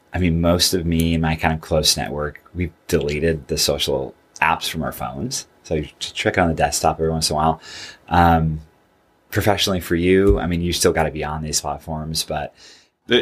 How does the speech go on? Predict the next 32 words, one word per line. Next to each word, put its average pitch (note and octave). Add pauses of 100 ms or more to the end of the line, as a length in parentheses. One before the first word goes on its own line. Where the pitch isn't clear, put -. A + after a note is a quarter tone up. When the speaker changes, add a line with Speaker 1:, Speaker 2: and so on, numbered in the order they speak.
Speaker 2:
in B2+
my C#3
world, C3
Twitter A#2
is -
extremely D#3+
useful, F#2+
you - (100)
Speaker 1:
Yeah. G2+
Speaker 2:
know, F#2+ (120)
because, - (360)
okay, G2 (640)
the G#2+
only D3+
people A2+
who F#2
are F2+
using G2+
it G#2+
<laughs> -
primarily A2+
are G2
people G#2
who G#2
are F#2+
at D2+
their F2+
desks F2+
all D#2+
the F#2
time. C#2
Speaker 1:
Right. G2+